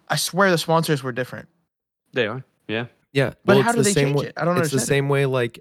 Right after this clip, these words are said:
Speaker 3: augmented reality works on your phone. It
Speaker 2: Well,
Speaker 3: maps
Speaker 2: so
Speaker 3: a three D environment, and the camera doesn't move.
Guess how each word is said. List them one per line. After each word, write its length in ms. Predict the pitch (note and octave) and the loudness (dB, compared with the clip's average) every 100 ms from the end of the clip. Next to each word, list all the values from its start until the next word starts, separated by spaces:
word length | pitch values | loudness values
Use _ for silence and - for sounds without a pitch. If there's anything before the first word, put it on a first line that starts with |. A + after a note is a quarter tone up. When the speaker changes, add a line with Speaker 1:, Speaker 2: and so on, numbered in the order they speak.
| - | -4
Speaker 3:
augmented 380 | B2+ B2 B2 A2 | -2 0 -2 0
reality 400 | A2+ B2 A#2 E2+ | -2 -2 -4 -4
works 320 | D#2 C#2+ - | -4 -4 -4
on 80 | E2+ | -6
your 80 | D#2+ | -6
phone. 320 | F2 F2+ D2 _ _ _ - | -8 -8 -10 _ _ _ -4
It 120 | G3+ | 0
Speaker 2:
Well, 80 | F#3 | 0
Speaker 3:
maps 400 | - F#3 F#3+ D#3+ | 2 2 2 2
Speaker 2:
so 60 | G2 | 0
Speaker 3:
a 40 | |
three 240 | E2+ G2 F#2 | -2 -4 -2
D 140 | F2+ | -2
environment, 640 | F#2 D#2+ D2 D2+ D#2+ F2 - - | -4 -2 -2 -2 -4 -4 -8 -6
and 120 | E2 | -4
the 60 | |
camera 420 | D#2+ F2+ F2+ G#2 E2+ | -4 -2 -2 -2 -2
doesn't 340 | D2+ D2+ - | -2 -6 -8
move. 500 | D2+ D#2+ C#2+ G#1+ - | -10 -10 -10 -12 -20